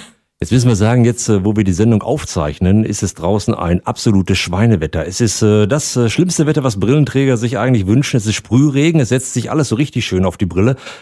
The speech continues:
Trotzdem bist du natürlich auch wieder mit deinem Fahrrad unterwegs. Äh, wie steigst du denn dann, äh, auf dein Fahrrad drauf? So nach dem Motto, ja, den Weg zur Radiorunde, den muss ich jetzt machen. Oder dass du sagst, dumm, die dumm, Fahrradfahren ist schön.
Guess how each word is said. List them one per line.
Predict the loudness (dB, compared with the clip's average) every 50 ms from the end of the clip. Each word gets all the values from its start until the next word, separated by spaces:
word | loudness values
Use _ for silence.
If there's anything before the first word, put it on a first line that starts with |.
| _ _
Trotzdem | -2 -2 -2 0 0 2 2 2
bist | 2 2 0 0
du | 0 0
natürlich | 0 0 0 0 0 0 0 0
auch | -2 -2 -2 -2 0 0
wieder | 0 2 2 2
mit | 2 0 0 0
deinem | -2 -2 -2 -2 -4
Fahrrad | -4 -6 -6 -4 -4 -4 -4 -2
unterwegs. | -2 0 0 0 0 0 0 0 0 -2 -2 -2 0
Äh, | 0 0 0 -2 -4 -10 -14 -14 -14 -14 -18
wie | -14 -8 -6 -6 -6 -4 0 0 0 2
steigst | 0 0 -2 -2 0 0 0
du | 2
denn | 2 4
dann, | 4 4 4 2 2
äh, | 2 2 2 0
auf | 0 -2 -2
dein | -2 -2 -2
Fahrrad | -2 -2 -4 -2 -2
drauf? | -2 0 0 0 0 0
So | 2 2
nach | 2 2
dem | 2 2 2
Motto, | 2 2 2
ja, | 2 2
den | 2 2 2
Weg | 0 0 -2 -2
zur | -2 -2 -2
Radiorunde, | 0 2 2 2 4 4 4 4 4
den | 4 2
muss | 2 0 0
ich | -2
jetzt | -2 -2 -2 -2
machen. | -4 -2 0 0 0
Oder | 2 2
dass | 0 0
du | 0
sagst, | 0 0 0 0
dumm, | 2 2 4 4
die | 4
dumm, | 4 4 2 2
Fahrradfahren | 0 -2 -2 -4 -4 -2 -2 -2 0
ist | 0 0
schön. | 0 0 0 0 0 0 -4